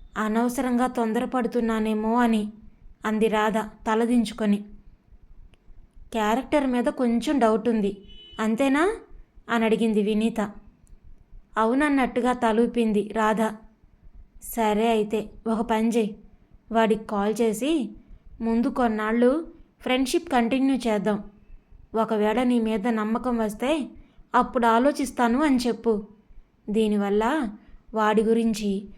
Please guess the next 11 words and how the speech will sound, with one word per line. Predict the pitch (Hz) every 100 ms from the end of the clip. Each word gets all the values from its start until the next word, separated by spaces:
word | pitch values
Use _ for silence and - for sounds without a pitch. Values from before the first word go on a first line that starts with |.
| - -
వాడి | 262 269 262
లవ్ | 226 240 269
గురించి | 294 254 220 220 202 208 - - - -
ఒక | 226 226
అంచనాకి | 214 214 262 262 254
రావడానికి | 233 214 214 233 226 214 247 311 - - 254
నీకు | 269 277
టైమ్ | 247 233 277
దొరుకుతుంది," | 294 226 214 220 220 208 202 - - - _ -
అంది | 214 208
వినీత | 208 214 233 233